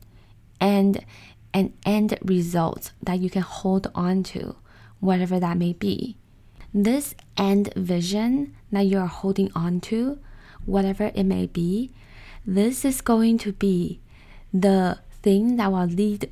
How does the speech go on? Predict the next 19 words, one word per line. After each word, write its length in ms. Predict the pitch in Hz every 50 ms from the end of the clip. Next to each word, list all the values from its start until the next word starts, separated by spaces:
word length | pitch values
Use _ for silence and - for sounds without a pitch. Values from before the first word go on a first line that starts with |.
| -
the 160 | 190 185 185 185
way 460 | 175 175 175 175 180 196 226 247 - - - - - - - - - - -
during 400 | - 214 202 202 202 202 208 196
this 200 | 196 185 - -
time 320 | - - 185 180 185 185
of 180 | 180 170 170 - -
uncertainty. 840 | 180 170 160 - 190 185 - 190 180 165 - - - - - - - _ _ _ _ - -
You 160 | 254 247 240
have 360 | 240 - - 262 262 285 285 -
to 80 | 330
have 220 | 294 277 269 240 -
faith 540 | - - - 240 220 202 180 175 - - - - - - -
in 220 | - 226 208 214
the 160 | 214 208 - - -
end 320 | - 208 214 214 214 214 - -
result, 720 | 190 190 196 180 180 - 190 175 156 - - - - - - - - - -
this 220 | 208 202 202 - - - -
end 340 | 220 214 214 214 208 - -
vision 720 | 190 185 180 185 208 214 214 - - 190 175 165 165 175 -